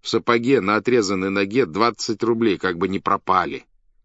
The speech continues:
«Это вы уж из другой оперы», — сказал Буркин. После смерти жены, —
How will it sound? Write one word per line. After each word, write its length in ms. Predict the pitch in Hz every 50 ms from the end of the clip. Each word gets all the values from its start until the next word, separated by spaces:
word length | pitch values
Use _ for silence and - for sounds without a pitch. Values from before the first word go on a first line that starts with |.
| _ _ _ _ _ _ _ _ _ _ _ _ _ _ _ _ _ _ _ _
«Это 240 | - 101 - - 110
вы 100 | 117 123
уж 180 | 123 - - -
из 180 | - 120 117
другой 400 | 117 135 143 147 131 147 143 123
оперы», — 440 | 107 113 107 - 139 127 101 73 - _ _ _
сказал 360 | - - - 87 78 78 76
Буркин. 400 | 71 71 71 69 - 62 57 - _ _ _ _ _ _ _ _ _ _ _ _ _ _ _ _ _ _ _ _
После 380 | - 190 208 202 - 175 175 156
смерти 500 | - - 156 175 180 156 - - 135 123
жены, — 800 | 110 107 117 110 113 139 175 185 180 151 104 - 50 50 50